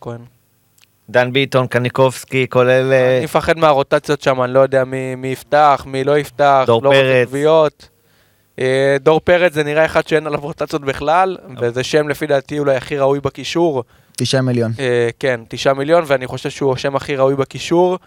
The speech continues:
Speaker 2: אבל הוא
Speaker 1: אם
Speaker 2: ב-,
Speaker 1: אתם
Speaker 2: לאחרונה שמה
Speaker 1: אבל הוא מגיע למצבים.
Speaker 2: הוא מגיע למצבים.
Speaker 1: מתישהו זה יקרה, מתישהו
Speaker 3: נכון.
Speaker 1: זה ייכנס.
Speaker 3: יש לו גם, בוא נגיד שיש לו שני שערים העונה,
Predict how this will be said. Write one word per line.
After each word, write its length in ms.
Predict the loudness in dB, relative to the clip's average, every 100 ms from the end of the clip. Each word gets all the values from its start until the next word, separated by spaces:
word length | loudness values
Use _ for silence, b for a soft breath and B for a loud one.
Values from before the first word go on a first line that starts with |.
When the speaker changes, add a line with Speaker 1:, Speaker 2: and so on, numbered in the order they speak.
| -10
Speaker 2:
אבל 180 | -2 0
הוא 280 | 2 2 2
Speaker 1:
אם 60 |
Speaker 2:
ב-, 40 | 4
Speaker 1:
אתם 140 | 4
Speaker 2:
לאחרונה 840 | 2 0 2 2 4 4 4 2
שמה 760 | 2 0 2 2 2 2 2 0
Speaker 1:
אבל 140 | 2 2
הוא 80 |
מגיע 260 | 2 2 2
למצבים. 440 | 2 2 0 2
Speaker 2:
הוא 80 | 2
מגיע 200 | 4 4
למצבים. 240 | 4 4 4
Speaker 1:
מתישהו 180 | 4 0
זה 100 | -2
יקרה, 360 | -2 0 0
מתישהו 300 | 0 -6 -4
Speaker 3:
נכון. 80 | -4
Speaker 1:
זה 40 | -2
ייכנס. 540 | -2 0 0 -2 -2
Speaker 3:
יש 60 | 0
לו 60 |
גם, 140 | 2 2 0
בוא 140 | 2 4
נגיד 140 | 4
שיש 140 | 4 4 4 2
לו 80 |
שני 140 | 2 4
שערים 320 | 4 4 4
העונה, 340 | 4 4 2